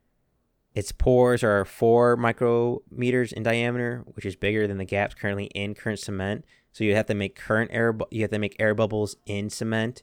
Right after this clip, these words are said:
to help promote self-healing concrete, which is possible. I mean, uh, one of the strongest, well, not the one of the strongest,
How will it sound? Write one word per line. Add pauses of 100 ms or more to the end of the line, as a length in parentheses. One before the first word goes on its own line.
(140)
to
help
promote
self-healing
concrete, (400)
which
is
possible.
I
mean, (520)
uh,
one
of
the
strongest, (1040)
well,
not
the
one
of
the
strongest,